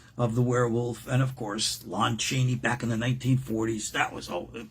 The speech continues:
that was the best. I don't care what anybody says about these modern versions. All right? Urgh. <laughs>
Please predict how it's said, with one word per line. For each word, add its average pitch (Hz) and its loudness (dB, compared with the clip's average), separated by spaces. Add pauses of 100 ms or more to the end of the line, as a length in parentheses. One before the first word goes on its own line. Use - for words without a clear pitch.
(140)
that - -4
was - -10
the - -16
best. - -8
I 113 2
don't 104 2
care 92 -8
what 82 -6
anybody 92 -4
says 92 -4
about - -12
these - -10
modern 78 -12
versions. - -6 (680)
All 123 -2
right? 131 0 (640)
Urgh. 131 8 (540)
<laughs> - 6